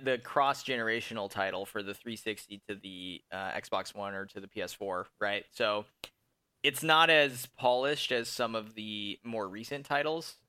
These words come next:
because it's, whenever you have to develop a game like that that's cross-generation, it, you have to take some liberties and cut some corners, I think, to make it run on both. So I don't remember too much about that campaign, to be honest, but I remember really loving the extinction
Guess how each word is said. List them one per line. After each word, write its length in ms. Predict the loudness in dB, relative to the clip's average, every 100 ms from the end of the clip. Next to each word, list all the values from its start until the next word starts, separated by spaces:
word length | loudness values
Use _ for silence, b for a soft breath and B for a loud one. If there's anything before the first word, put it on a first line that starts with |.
| _
because 320 | -6 -2 -2
it's, 260 | -4 -12 -10
whenever 280 | 2 4 6
you 80 | 8
have 100 | 6
to 80 | 4
develop 340 | 2 4 4
a 40 | 0
game 220 | -4 -2
like 160 | -2 0
that 180 | 0 0
that's 140 | -8
cross-generation, 1040 | 0 2 2 -4 -12 -8 -4 -4 -4 -4 -6
it, 120 | -10 -6
you 120 | -2
have 100 | -2
to 80 | -2
take 180 | -6 -6
some 180 | -6 -10
liberties 500 | -6 -4 -6 -6 -8
and 260 | -10 -12 -20 _ 0
cut 140 | 0
some 120 | 0
corners, 380 | -8 -4 -4 -2
I 80 | -4
think, 280 | -4 -6 -8 _ _ _ _ -4
to 60 |
make 160 | -2 0
it 100 | -2
run 180 | -2 -2
on 180 | -4 -4
both. 320 | -4 -4 -10 _
So 340 | -2 0 0 -4 b _ 2
I 80 | 2
don't 140 | 4
remember 480 | 2 4 4 4 2
too 320 | 0 -6 -4
much 320 | 0 2 2
about 260 | 0 0 0
that 180 | -2 -2
campaign, 440 | -6 -6 -6 -8
to 80 | -8
be 140 | -6
honest, 500 | -4 -4 -4 -10 -20 _ _
but 200 | 0 2 4
I 80 |
remember 360 | 2 2 0 0
really 260 | 0 0 4
loving 360 | 2 2 -2
the 280 | -4 -4 -4
extinction 800 | -4 -6 -4 -4 -4 -4 -6 -10